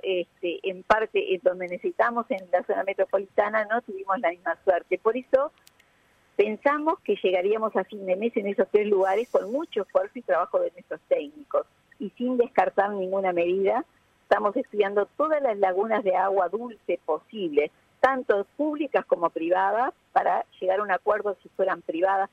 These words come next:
con el particular, este, a los efectos de que el abastecimiento llegue y acompase, este, por todo el mes de mayo. Ahora, en cada lugar, nuestros técnicos están evaluando las medidas a tomar porque son soluciones distintas para situaciones diferentes,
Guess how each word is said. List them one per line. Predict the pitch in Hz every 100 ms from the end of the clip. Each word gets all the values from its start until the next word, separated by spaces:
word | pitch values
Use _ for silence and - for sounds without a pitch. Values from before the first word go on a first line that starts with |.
| _ _
con | - 180
el | 170
particular, | - 165 - 151 170 196 214 254 - _ _ _
este, | 196 196 - 196
a | 196
los | 202 196
efectos | 196 226 220 -
de | 233 202
que | 185
el | 170
abastecimiento | 170 - 175 - 170 190 196 226 - -
llegue | 185 190 226
y | 226
acompase, | 175 170 165 - 175 208 240 262 -
este, | - 180 -
por | - 170
todo | - 196 185
el |
mes | 175 180
de | 160
mayo. | 151 143 - 147 _ _ _
Ahora, | 190 208 208 214
en | 202
cada | 214 214 240
lugar, | 240 226 220 233 269 _ _ -
nuestros | 202 208 208
técnicos | - 208 214 220 208
están | 254 - 240 247
evaluando | 220 190 185 190 196
las | 180 180
medidas | 175 175 190 202
a | 220
tomar | 226 208 196 208
porque | 220 208 185 -
son | 214 214 233 _ _ -
soluciones | 196 202 214 214 226
distintas | 202 - 214 202 220 220
para | 196 190 -
situaciones | 196 170 175 190 202 226
diferentes, | 208 214 190 190 - 233